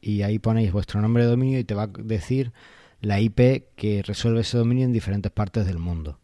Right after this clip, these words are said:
De forma que vas a ir viendo cómo se propaga. Es curioso porque a los cinco minutos de hacer el cambio, pues vas a ver que,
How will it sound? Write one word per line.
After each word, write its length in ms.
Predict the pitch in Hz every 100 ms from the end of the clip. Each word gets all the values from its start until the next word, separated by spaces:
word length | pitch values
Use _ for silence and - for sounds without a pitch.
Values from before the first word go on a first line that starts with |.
| _ _ -
De 260 | - _
forma 260 | 120 110 98
que 100 | 101
vas 180 | 101 98
a 60 |
ir 100 | 110
viendo 380 | 107 117 120 127
cómo 240 | 120 107
se 120 | 101 101
propaga. 420 | 90 85 80 76 - - -
Es 120 | - 120
curioso 500 | 135 139 151 156 135
porque 400 | 117 101 107 101
a 120 | 110
los 140 | 107 -
cinco 340 | 127 135 127
minutos 420 | 127 135 123 123
de 120 | 107
hacer 280 | 120 - 127
el 140 | 117 120
cambio, 380 | 143 147 139 160
pues 200 | - 87
vas 200 | 104 98
a 60 |
ver 200 | 107 117
que, 320 | - 95 87